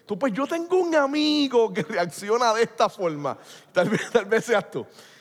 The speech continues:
Así que la segunda, ¿cómo reaccionan otros cristianos que conozcas cuando los ofenden? ¿Cómo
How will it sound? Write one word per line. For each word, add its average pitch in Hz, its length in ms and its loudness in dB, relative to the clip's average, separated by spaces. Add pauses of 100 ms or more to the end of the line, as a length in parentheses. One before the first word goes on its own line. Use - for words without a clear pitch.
(140)
Así - 200 -4
que 269 100 -2
la 214 140 2
segunda, 285 360 0
¿cómo 269 280 0
reaccionan 285 560 -2
otros 269 240 -4
cristianos 254 360 -6
que 247 120 -12
conozcas 240 420 -4
cuando 175 300 -4
los 139 180 -8
ofenden? 117 560 -8 (1000)
¿Cómo 240 400 -4